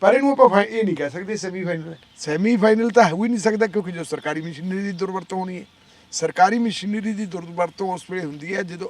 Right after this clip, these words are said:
ਇਲੈਕਸ਼ਨ ਕਮਿਸ਼ਨ ਦੀ ਬਹੁਤੀ ਨਜ਼ਰ ਹੀ ਨਹੀਂ ਹੁੰਦੀ, ਇੱਕ ਸੀਟ ਨੂੰ ਕੌਣ ਗੋਲਦਾ। ਪਰ ਜਦੋਂ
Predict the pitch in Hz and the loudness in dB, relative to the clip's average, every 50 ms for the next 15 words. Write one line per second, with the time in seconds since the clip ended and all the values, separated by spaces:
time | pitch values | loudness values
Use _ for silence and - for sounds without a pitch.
0 | - 190 170 170 160 - - 180 185 175 - 165 165 143 123 196 190 180 190 185 | -10 -6 -2 -2 -2 -2 -2 -10 -10 -10 -12 -14 -14 -14 -12 -12 -12 -10 -8 -8
1 | 220 220 214 208 202 196 214 220 233 233 226 214 196 170 240 - _ _ _ _ | -8 -6 -2 -2 0 0 0 0 0 0 -2 -2 -4 -6 -10 -16 _ _ _ _
2 | _ _ _ - 202 - - - 208 208 160 175 214 185 214 214 208 202 208 202 | _ _ _ -14 -14 -12 -12 -10 -10 -10 -8 -8 -8 -4 -2 -2 -2 0 0 -2
3 | 190 185 180 - _ _ _ _ _ _ - - - - - - 190 202 185 160 | -2 -2 -8 -10 _ _ _ _ _ _ -20 -20 -20 -10 -2 0 0 0 0 -2
4 | 170 170 185 233 262 269 262 247 233 214 190 170 | 0 6 8 8 8 8 8 8 8 6 4 0